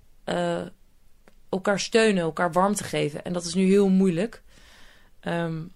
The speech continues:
maar toch, van de week, eh, toen ik mijn moeder aan de telefoon had en toen ze ook, eh,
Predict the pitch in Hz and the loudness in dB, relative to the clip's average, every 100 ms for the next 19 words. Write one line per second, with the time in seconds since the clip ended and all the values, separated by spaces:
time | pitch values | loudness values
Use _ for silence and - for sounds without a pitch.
0 | - - - 190 196 - 330 - 226 208 | -20 -20 -12 -4 0 2 2 2 0 2
1 | 202 226 214 208 190 185 185 - - - | 4 2 2 -2 -2 -2 -6 -12 -20 -20
2 | - - - - - 196 196 190 208 208 | -20 -20 -20 -20 -6 -2 0 2 2 2
3 | 190 - 180 170 175 - 202 208 202 214 | 0 -2 -4 -2 -6 -2 0 0 0 -4
4 | - - - - - - - - - - | -12 -18 -20 -20 -20 -20 -20 -20 -20 -10
5 | 185 180 185 180 175 175 175 - 170 170 | -8 -8 -6 -4 2 2 2 -2 -4 -4